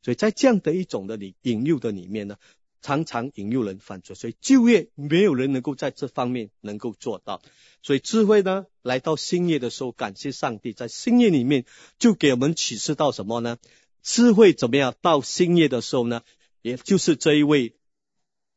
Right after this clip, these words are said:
旧约里面，我们就看见所罗门是一个代表。在新约的时候呢，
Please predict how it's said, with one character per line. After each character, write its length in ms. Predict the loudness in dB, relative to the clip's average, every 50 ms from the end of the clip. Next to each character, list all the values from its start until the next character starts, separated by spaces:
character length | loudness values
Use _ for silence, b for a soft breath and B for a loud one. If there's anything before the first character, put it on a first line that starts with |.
| _ _ _
旧 200 | 2 4 4 6
约 120 | 6 4
里 140 | 2 0 -2
面， 240 | -2 -2 -4 -4 -8 _
我 100 | -8 -6
们 140 | -4 -4 -4
就 100 | -4 -6
看 220 | -4 -2 0 0 2
见 160 | 0 0 -2
所 280 | -2 -2 0 0 0 2
罗 140 | 2 0 0
门 160 | -2 -4 -8
是 180 | -6 -6 -4
一 20 | -4
个 140 | -4 -4 -4
代 240 | -4 -4 -6 -6
表。 240 | -8 _ -16 -18 -16 _
在 140 | -16 -14
新 380 | -12 -10 -4 0 2 4 6 6
约 140 | 6 6 6
的 120 | 4 0
时 160 | -2 -2 -2
候 260 | 0 2 2 2 2 2
呢， 240 | 0 0 -2 -4